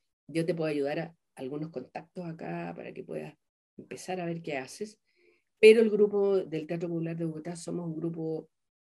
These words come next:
de gente, veinte personas y ya, o sea, no hay posibilidades de, de nada, ¿ya? Ok". Y, eh,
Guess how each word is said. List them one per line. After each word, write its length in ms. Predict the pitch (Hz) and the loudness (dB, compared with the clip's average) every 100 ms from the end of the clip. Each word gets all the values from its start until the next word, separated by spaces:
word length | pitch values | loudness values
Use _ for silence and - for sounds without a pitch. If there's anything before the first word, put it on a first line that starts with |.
| - | -20
de 220 | - 151 | -14 -12
gente, 920 | 156 170 170 170 160 156 147 147 156 - | -6 -6 -6 -6 -4 -4 -6 -8 -10 -14
veinte 400 | - 170 202 202 | -4 -2 0 -2
personas 480 | 185 - 190 196 180 | -2 -4 -4 -4 -8
y 600 | 165 156 156 147 156 - | -10 -10 -10 -12 -14 -12
ya, 300 | 180 240 - _ _ | 2 2 2 _ _
o 20 | - | -18
sea, 200 | - - | -14 -12
no 140 | 135 | -8
hay 220 | 139 135 - - | -8 -8 -12 -14
posibilidades 640 | 131 135 123 127 127 120 | -10 -8 -6 -6 -6 -8
de, 220 | 120 - _ _ _ _ _ | -10 -14 _ _ _ _ _
de 120 | 139 151 | -6 -2
nada, 380 | 131 107 110 - | -2 -6 -14 -8
¿ya? 320 | 208 302 302 - - | -4 -4 -8 -14 -14
Ok". 180 | 160 120 123 165 _ _ _ _ _ _ _ _ _ _ _ _ _ - | -6 -6 -6 -10 _ _ _ _ _ _ _ _ _ _ _ _ _ 0
Y, 360 | 269 330 381 - | 6 8 8 8
eh, 460 | 226 220 214 202 | 10 12 12 12